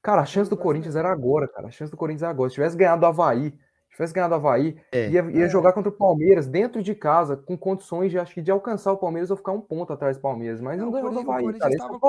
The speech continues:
Speaker 1: problema.
Speaker 2: trinta e oito. Antes,
Speaker 1: Esse é o
Speaker 2: antes do
Speaker 1: problema,
Speaker 2: empate
Speaker 1: cara,
Speaker 2: contra o
Speaker 1: esse é o
Speaker 2: Avaí.
Speaker 1: problema, esse é o problema dos outros times, cara. O Fluminense, ele teve a chance de continuar colado no Palmeiras e empatou com o Santos, cara. O, o Corinthians teve a chance de, de,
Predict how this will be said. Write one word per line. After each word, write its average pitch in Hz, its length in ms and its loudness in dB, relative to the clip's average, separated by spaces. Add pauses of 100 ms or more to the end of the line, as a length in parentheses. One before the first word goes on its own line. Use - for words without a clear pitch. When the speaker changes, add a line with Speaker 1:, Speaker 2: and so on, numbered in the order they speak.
Speaker 1:
problema. 220 220 -4
Speaker 2:
trinta - 160 -8
e 269 40 -14
oito. 185 560 -14
Antes, 196 220 -16
Speaker 1:
Esse 302 220 -4
é 254 40 8
o - 20 8
Speaker 2:
antes 226 80 -2
do 226 60 4
Speaker 1:
problema, 170 280 6
Speaker 2:
empate - 80 -6
Speaker 1:
cara, 240 200 10
Speaker 2:
contra 254 120 6
o - 20 2
Speaker 1:
esse - 160 -2
é - 20 6
o 254 40 6
Speaker 2:
Avaí. 240 100 -2
Speaker 1:
problema, 196 520 4 (120)
esse 233 200 2
é 240 40 0
o - 40 -4
problema 180 300 0
dos 170 140 -2
outros 180 220 -4
times, 139 300 -4
cara. 107 180 -6 (200)
O 139 60 -20
Fluminense, 196 600 0
ele 170 100 -2
teve 269 180 -2
a 170 80 2
chance 196 280 -2
de 156 60 -12
continuar 170 360 -4
colado 156 440 2
no 147 100 -6
Palmeiras 147 440 -2
e 196 40 -4
empatou 233 360 -2
com 269 80 -12
o 254 60 -12
Santos, 233 360 -8
cara. 107 220 -8 (560)
O, 277 200 -4
o - 40 -10
Corinthians 220 440 4
teve 247 160 2
a 247 100 0
chance 208 240 -4
de, 175 240 -4
de, 160 320 -2